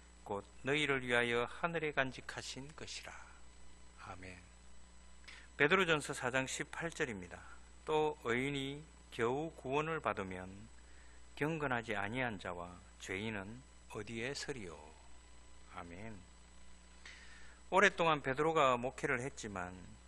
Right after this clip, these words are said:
그리고 삼천 명이나 되는 사람들이 회개하는 역사가 있었지만 대형 교회는 세우지 않았습니다. 오늘날의 교회는 사도행전에 나오는 교회가 아니라 구약의 그림자,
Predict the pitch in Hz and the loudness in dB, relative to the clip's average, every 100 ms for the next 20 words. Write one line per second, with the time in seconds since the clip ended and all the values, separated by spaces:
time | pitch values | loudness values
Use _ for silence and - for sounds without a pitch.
0 | - - 117 110 - 139 139 180 175 156 | -12 -8 -4 -2 -2 -4 -2 -2 0 2
1 | 143 127 117 123 - 127 127 120 107 107 | 2 2 0 -2 -2 0 0 -2 -6 -6
2 | 107 120 - - - - - - 131 160 | -8 -10 -12 -14 -20 -20 -10 -4 0 2
3 | 156 165 156 143 - 156 143 117 104 113 | 2 2 0 -2 -2 -2 0 0 -2 -6
4 | 143 135 - 98 85 82 - - - - | -6 -6 -6 -8 -8 -8 -12 -14 -16 -16
5 | - - - - 104 101 139 156 139 104 | -18 -18 -18 -10 -8 -4 -4 -6 -6 -6
6 | 95 98 98 - 139 117 92 107 117 - | -6 -10 -8 -4 -4 -2 -4 -4 -6 -8
7 | - - - - - - - - - - | -14 -16 -16 -16 -18 -18 -18 -18 -18 -16
8 | - - - - - - - - - - | -12 -12 -12 -14 -14 -14 -14 -16 -16 -10
9 | - 190 185 160 147 135 - 127 139 131 | -2 4 8 10 10 8 6 4 6 4
10 | 113 113 - - - 147 180 190 190 156 | 2 -4 -8 -2 4 4 4 2 0 0
11 | 135 110 104 107 113 120 - 110 107 131 | 0 0 0 0 -4 -6 -6 -4 0 6
12 | 101 90 123 110 101 131 156 - - - | 6 4 2 2 2 -6 -12 -16 -16 -16
13 | - - - - - - - 185 208 170 | -16 -18 -18 -18 -20 -14 -2 4 8 8
14 | 143 139 - 123 143 135 107 | 6 0 0 -2 -2 2 2